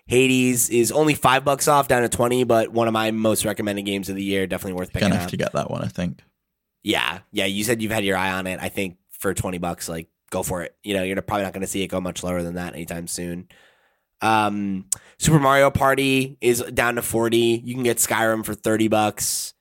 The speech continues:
Speaker 1: Uh, couple other good ones. Diablo three, one of Steve's favorites, down to thirty. Uh, Outer Worlds, thirty bucks, although you can probably play that somewhere else, honestly.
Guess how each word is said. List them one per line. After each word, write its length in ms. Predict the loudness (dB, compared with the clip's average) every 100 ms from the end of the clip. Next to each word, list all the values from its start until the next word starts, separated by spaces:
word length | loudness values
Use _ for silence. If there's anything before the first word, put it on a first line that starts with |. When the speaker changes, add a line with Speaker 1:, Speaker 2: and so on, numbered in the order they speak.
| _ _ _ _ _ _ -4
Speaker 1:
Uh, 480 | -2 0 0 0 -2 -6 _ _ _ _ -4
couple 240 | 0 4
other 160 | 4 4
good 180 | 2 4
ones. 220 | 2 2
Diablo 400 | 4 4 4 0
three, 260 | 0 4 4
one 160 | 4
of 60 | 2
Steve's 320 | 0 -2 0
favorites, 500 | 2 2 2 0 0
down 200 | -2 -2
to 40 |
thirty. 640 | -4 0 2 4 4 2 -2 _ _ _ _ _ _ _ _ _ _ _ _ _ _ _ _ _
Uh, 500 | -2 0 0 0 -2 2
Outer 260 | 4 4 4
Worlds, 600 | 4 6 6 4 2 0
thirty 280 | 2 2
bucks, 460 | 4 4 4 2 0
although 480 | 0 2 2 4 4
you 80 | 2
can 60 |
probably 160 | 0 -4
play 140 | -4 -6
that 160 | -6
somewhere 240 | -6 -4 -2
else, 320 | -4 -4 -8
honestly. 480 | -6 -8 -6 -8